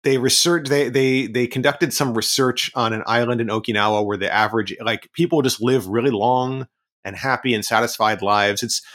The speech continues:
you know, but this is something that's actually kind of overlaps the Mediterranean.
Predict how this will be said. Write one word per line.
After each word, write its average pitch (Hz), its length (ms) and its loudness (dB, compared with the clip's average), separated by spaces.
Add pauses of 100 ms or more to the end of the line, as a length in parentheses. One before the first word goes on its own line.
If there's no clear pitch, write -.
(140)
you 277 80 0
know, 285 80 0
but 208 100 0
this 254 140 2
is 262 120 2
something 233 280 0
that's 156 180 0
actually 139 420 2
kind 131 260 0
of 113 100 2
overlaps 117 540 2
the 117 200 -4
Mediterranean. 143 1200 2